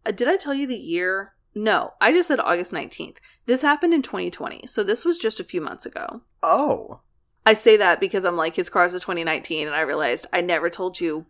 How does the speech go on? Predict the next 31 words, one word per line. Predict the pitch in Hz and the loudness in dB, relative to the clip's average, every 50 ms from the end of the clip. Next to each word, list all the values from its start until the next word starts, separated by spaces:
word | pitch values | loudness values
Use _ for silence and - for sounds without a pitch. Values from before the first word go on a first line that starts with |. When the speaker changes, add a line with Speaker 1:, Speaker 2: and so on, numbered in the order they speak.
| _ | _
Speaker 1:
what | - 196 175 - - | -2 -2 -2 -2 -2
time | - 160 143 156 | -6 -8 -8 -8
frame | - - 139 - | -8 -10 -10 -10
we're | - - - - | -10 -10 -8 -8
in. | - - - - - - _ _ _ _ | -8 -10 -10 -14 -16 -20 _ _ _ _
So | - - - 214 | -8 -2 0 2
this | 214 226 220 - | 2 2 0 0
is | 285 269 - | -2 -2 2
last | 226 170 233 - - - | 2 2 2 2 -2 -8
fall. | - - - - - - _ _ _ | -10 -10 -10 -10 -12 -14 _ _ _
Speaker 2:
Shit. | _ - - - - - 98 117 139 131 92 - - - - - - _ _ _ _ _ _ _ _ _ _ _ - | _ -18 -16 -14 -12 -8 -4 -2 -2 -2 -2 -6 -10 -18 -20 -20 -20 _ _ _ _ _ _ _ _ _ _ _ -16
Speaker 1:
When | 196 208 208 233 247 269 302 339 339 359 330 - - - - - - | -10 -4 -2 -2 0 0 0 0 0 -2 -2 -4 -8 -16 -12 -6 -4
authorities | 226 214 - 214 208 208 214 214 208 214 - - | -4 -2 0 0 0 0 -2 -4 -6 -6 -6 -6
were | 196 190 | -6 -6
searching | - - - 185 160 165 - - 196 196 196 196 196 196 | -6 -6 -6 -4 -4 -6 -6 -8 -8 -8 -8 -8 -10 -12
his | - - - 165 - | -10 -8 -8 -8 -8
truck, | - - - - - 160 226 - - _ _ _ _ _ _ _ _ _ - | -10 -10 -6 -4 -4 -4 -4 -6 -10 _ _ _ _ _ _ _ _ _ 6
they | - 226 233 | 6 8 8
located | 233 226 226 247 - - 339 330 339 320 254 | 8 6 2 2 2 2 0 2 2 2 0
what | 226 226 214 214 | 0 0 0 -2
appeared | 208 - - 185 190 190 | -2 -4 -4 -4 -4 -4
to | - | -6
be | 202 214 208 | -10 -12 -12
blood | - - 170 165 156 156 | -10 -8 -4 -2 -2 0
inside | 185 196 220 - - 190 180 180 175 175 175 175 170 - _ _ - | -2 -2 -4 -4 -4 -2 -2 0 0 -2 -2 -4 -6 -8 _ _ -8
in | - 196 | -6 -6
the | 196 | -6
cracks | - - - - 185 160 156 170 - - - - | -8 -10 -8 -4 -2 -2 -2 -4 -6 -10 -12 -10
of | - - 185 170 | -8 -8 -8 -6
the | - 175 | -8 -10
tailgate | - - - 123 151 165 170 - 220 240 269 269 - - | -10 -8 -8 -6 -6 -6 -4 -2 -2 -2 -2 -4 -6 -10